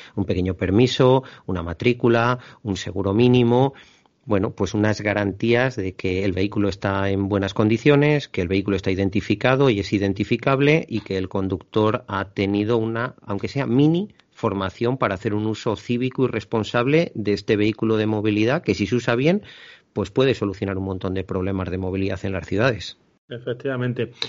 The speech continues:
Speaker 2: Y además, mm, otro ap-, apunte, otro, em, dato que quería, eh, que conocer.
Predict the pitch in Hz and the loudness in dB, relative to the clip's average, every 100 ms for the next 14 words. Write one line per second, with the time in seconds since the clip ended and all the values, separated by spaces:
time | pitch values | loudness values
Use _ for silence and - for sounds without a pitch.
0 | - 139 139 139 180 208 - 208 147 151 | -6 0 2 4 2 2 -2 -6 -4 -2
1 | 185 202 202 196 - - 175 160 185 180 | -2 2 4 2 -2 0 0 2 -2 0
2 | 180 160 165 165 170 170 151 143 143 139 | -2 -2 0 0 0 2 2 2 0 -2
3 | 139 135 160 170 170 147 127 135 147 156 | -6 0 0 0 -4 -4 -2 -2 2 2
4 | 151 - 143 135 135 131 127 135 131 131 | 0 -2 -10 -8 -8 -8 -8 -8 -6 -6
5 | 127 123 - _ _ _ 143 131 127 123 | -6 -10 -16 _ _ _ -4 -4 -4 -6
6 | 113 | -6